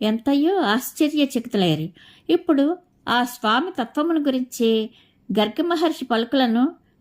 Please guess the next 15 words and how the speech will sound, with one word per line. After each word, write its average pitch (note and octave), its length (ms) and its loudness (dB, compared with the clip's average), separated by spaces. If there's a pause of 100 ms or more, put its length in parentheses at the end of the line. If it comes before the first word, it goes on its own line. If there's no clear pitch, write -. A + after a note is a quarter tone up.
నందుని C4+ 460 2
ద్వారా B3+ 640 4 (200)
చెవులారా D4+ 500 2
విన్న A3+ 240 -2
పిమ్మట G#3 420 -2 (680)
వారి C4+ 240 4
ఆశ్చర్యములు C4+ 760 0
తొలగిపోయెను. F#3 760 0 (320)
అంతేగాక B3+ 1000 0 (180)
వారు B3 420 2 (320)
ఆనందభరితులై A#3 1160 0 (380)
నందుని D4 600 2
శ్రీకృష్ణుని B3+ 760 0
సాదరముగా A#3 640 0
కొనియాడిరి. E3+ 680 0